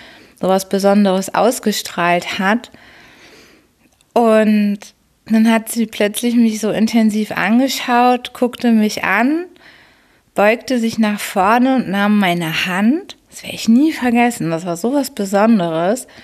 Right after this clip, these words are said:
und sagte, dass ich durch mein Lächeln ihr jetzt einen schönen Tag gemacht habe, weil ich so viel Freude ausstrahlen würde.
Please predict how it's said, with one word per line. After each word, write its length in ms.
und 160
sagte, 720
dass 180
ich 220
durch 340
mein 220
Lächeln 800
ihr 140
jetzt 220
einen 240
schönen 340
Tag 340
gemacht 360
habe, 220
weil 160
ich 100
so 140
viel 280
Freude 520
ausstrahlen 880
würde. 480